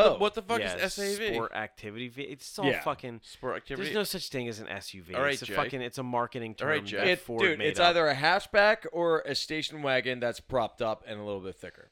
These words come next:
Speaker 3: S U V is a marketing term that Ford made up in the late nineties so that they could sell trucks to women. That's all the fuck it is.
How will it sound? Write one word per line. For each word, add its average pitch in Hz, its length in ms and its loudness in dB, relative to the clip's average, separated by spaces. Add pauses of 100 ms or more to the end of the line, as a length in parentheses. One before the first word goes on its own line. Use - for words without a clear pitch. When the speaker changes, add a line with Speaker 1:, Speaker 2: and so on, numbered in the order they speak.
Speaker 3:
S 160 240 0
U 180 100 -6
V 147 160 -2
is 127 100 -2
a 127 60 -2
marketing 110 480 0
term 98 280 -8
that 92 140 -6
Ford 95 320 -8
made 87 220 -8
up 85 220 -8
in 87 40 -10
the 85 120 -12
late 87 200 -10
nineties 85 440 -12
so 85 160 -10
that 82 160 -14
they 85 100 -14
could 82 120 -16
sell 82 240 -12
trucks - 340 -10
to 82 100 -16
women. 78 400 -14
That's 85 180 -16
all 90 140 -10
the 80 100 -16
fuck 80 200 -14
it 64 80 -16
is. 60 340 -16